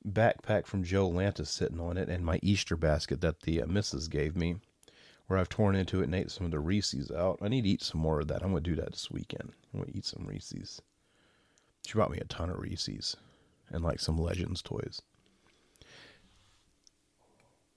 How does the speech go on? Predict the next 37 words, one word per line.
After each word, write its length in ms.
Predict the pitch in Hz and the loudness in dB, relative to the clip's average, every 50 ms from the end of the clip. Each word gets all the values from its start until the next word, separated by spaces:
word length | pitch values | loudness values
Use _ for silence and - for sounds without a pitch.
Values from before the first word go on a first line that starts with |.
| _ _ _ _ _ _ _ _ _ _ | _ _ _ _ _ _ _ _ _ _
Man, 400 | - - - - 107 95 87 - - | -10 -8 -4 -2 -2 -2 -2 -4 -2
yeah, 220 | - 120 120 104 95 | 0 2 2 2 4
I 20 | |
just 180 | 101 107 95 - | 4 2 2 2
put 260 | - 117 - - - - - - - - - - - - - - | 2 0 0 0 -4 -14 -20 -20 -20 -20 -20 -20 -20 -20 -6 -2
Autobot 380 | 95 104 107 104 95 107 - - | 0 2 2 4 4 2 2 2
City 320 | - - - 113 104 98 | 2 2 2 4 4 4
there 200 | 82 90 90 90 | 2 2 0 0
on 80 | 92 87 | 0 0
my 120 | 85 82 | 0 -2
futon 640 | 78 - - 98 95 90 - - 82 80 76 78 76 - - - _ _ _ - | -4 -4 -2 -2 -2 -2 -2 -4 -4 -2 -4 -4 -6 -10 -16 -20 _ _ _ -10
and 140 | - 92 82 | -8 -8 -6
put 120 | - - 98 | -2 2 2
all 120 | 92 92 | 2 2
these 220 | 90 92 82 - | 2 0 -2 0
Legends. 520 | 85 85 90 90 85 76 73 71 - - - - _ _ _ _ _ _ _ _ _ _ _ _ _ _ _ _ _ - | 0 0 0 0 -2 -4 -6 -8 -10 -12 -16 -18 _ _ _ _ _ _ _ _ _ _ _ _ _ _ _ _ _ -6
And 100 | 87 87 | -4 -2
I'd 80 | 92 | 0
have 160 | 98 98 87 | 0 0 0
a 40 | 85 | 0
good 140 | 80 85 82 | 0 -2 -2
time. 280 | - - 90 90 82 78 | 0 0 0 0 0 0
And 100 | 82 - | -2 -2
she'd 140 | - 107 | -2 0
walk 180 | 98 98 82 - | 0 0 0 0
by, 120 | - 90 | 2 0
"What 160 | 92 113 147 160 | 2 4 4 2
are 40 | |
you 80 | 151 127 | 2 2
doing?" 200 | 110 123 131 127 | 2 2 4 6
"Nothing. 220 | 170 190 185 196 | 8 8 8 8
You 80 | 170 160 | 6 6
took, 160 | - 196 - | 4 2 2
close 180 | - 175 175 165 | 4 4 4 4
that 80 | 170 | 6
door." 220 | 151 151 151 147 - - - - _ _ _ _ _ _ _ _ _ _ _ _ 143 - - 117 - _ _ _ _ _ _ _ _ _ _ _ _ _ _ _ _ _ _ _ - | 6 6 6 6 4 -2 -12 -18 _ _ _ _ _ _ _ _ _ _ _ _ -18 -16 -16 -18 -20 _ _ _ _ _ _ _ _ _ _ _ _ _ _ _ _ _ _ _ -16
"Shush. 380 | - - - 135 - - - | 0 4 4 4 4 2 -4